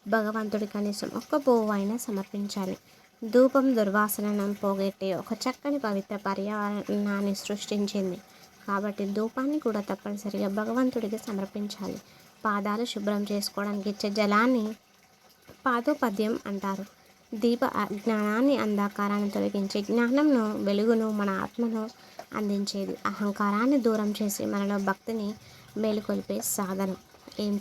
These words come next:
చేసినా చేయకపోయినా దీపం వెలిగించి "నువ్వే దిక్కు" అని వేడుకోవడం వల్ల సమస్త బాధలు దూరమైపోతాయని పండితులు చెప్తున్నారు.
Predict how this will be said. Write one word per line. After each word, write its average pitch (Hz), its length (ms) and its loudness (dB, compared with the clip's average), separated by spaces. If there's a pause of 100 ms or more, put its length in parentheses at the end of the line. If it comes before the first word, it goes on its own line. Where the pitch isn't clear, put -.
చేసినా 269 420 2
చేయకపోయినా 196 580 -2 (480)
దీపం 226 380 2
వెలిగించి 202 540 0
"నువ్వే 208 340 2
దిక్కు" 208 320 -2
అని 202 320 0 (380)
వేడుకోవడం 208 600 0
వల్ల 190 220 -2
సమస్త 240 400 -2
బాధలు 196 420 0
దూరమైపోతాయని 190 1000 -2
పండితులు 190 560 -4 (100)
చెప్తున్నారు. 190 500 -6